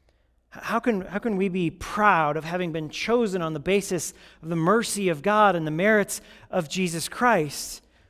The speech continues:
and not of your own? What is there to be proud? And I don't mean proud as in, like, I, this is a good thing. I mean pr-, like a sinful pride. What is there to be proud of if you didn't do anything? I-, if,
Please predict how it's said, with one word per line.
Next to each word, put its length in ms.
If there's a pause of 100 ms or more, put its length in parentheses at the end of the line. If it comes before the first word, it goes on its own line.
(460)
and 120
not 200
of 120
your 160
own? 260 (1400)
What 120
is 140
there 120
to 80
be 120
proud? 220
And 160
I 80
don't 200
mean 200
proud 400
as 140
in, 100
like, 260
I, 100 (140)
this 180
is 100
a 60
good 240
thing. 160
I 40
mean 180
pr-, 240
like 180
a 40
sinful 400
pride. 320 (2000)
What 120
is 80
there 140
to 80
be 100
proud 360
of 100
if 160
you 80
didn't 340
do 220
anything? 480 (920)
I-, 60
if, 300